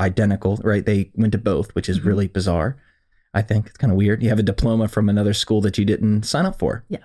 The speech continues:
Speaker 2: Well, I kept it Western Maryland just to keep a
Speaker 1: Oh, that was an
Speaker 2: tradition.
Speaker 1: option?
Speaker 2: Yes.
Speaker 1: Oh, well, that's cool. Um, that makes sense. I've seen that on the wall.
Speaker 2: Yes.
Speaker 1: Yes, you're not lying. I can back that up. So you decided to go into elementary ed. So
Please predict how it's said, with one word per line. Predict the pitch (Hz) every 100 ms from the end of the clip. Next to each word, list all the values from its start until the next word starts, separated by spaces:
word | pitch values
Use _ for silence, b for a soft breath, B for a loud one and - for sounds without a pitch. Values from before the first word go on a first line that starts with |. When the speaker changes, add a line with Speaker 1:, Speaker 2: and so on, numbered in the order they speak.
| _ -
Speaker 2:
Well, | 175
I | 175
kept | 180 180 180
it |
Western | 165 165 - 165
Maryland | 143 131 139
just | 151 160
to | 180
keep | - 165
a | 139
Speaker 1:
Oh, |
that | 143 175
was |
an | 120
Speaker 2:
tradition. | 123 - -
Speaker 1:
option? | 302 -
Speaker 2:
Yes. | 180 - - -
Speaker 1:
Oh, | 233 110 _ -
well, |
that's | - -
cool. | - 101 165 - _ -
Um, | 123 131 135 135
that | -
makes | 202 190
sense. | 208 139 101
I've | -
seen | 151
that | 139
on | 139
the | 147
wall. | 156 110 - -
Speaker 2:
Yes. | 165
Speaker 1:
Yes, | 147 -
you're | -
not | 135
lying. | 139 131 95
I | - _ _ _
can | -
back | 120 123
that | 127
up. | 127 - - b b b -
So | - 135 131 127 - _ _ _
you | 147 135
decided | 135 196 190 170
to | 135
go | 113 127 123 123
into | 117 110 - 113
elementary | 107 104 101 110 107 -
ed. | 92 76
So | -